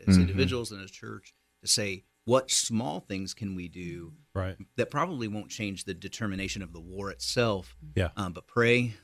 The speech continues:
Speaker 1: Let's continue
Speaker 2: Mm-hmm.
Speaker 1: to have, uh, solidarity with, with the, with those that are hurting,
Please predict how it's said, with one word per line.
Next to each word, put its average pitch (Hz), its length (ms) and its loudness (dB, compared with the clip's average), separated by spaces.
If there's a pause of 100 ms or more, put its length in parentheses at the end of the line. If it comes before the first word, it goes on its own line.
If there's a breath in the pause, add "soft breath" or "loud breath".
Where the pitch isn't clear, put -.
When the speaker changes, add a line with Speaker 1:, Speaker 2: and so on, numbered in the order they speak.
Speaker 1:
Let's 101 160 -8
continue 92 440 6
Speaker 2:
Mm-hmm. 90 100 -2
Speaker 1:
to 90 60 -6
have, 95 440 -8
uh, 90 280 -18
solidarity 104 600 -2
with, 95 160 -14 (140)
with 98 200 -10
the, 87 240 -4
with 95 140 -18
those 98 180 -4
that 95 100 -12
are - 100 -18 (100)
hurting, 117 380 0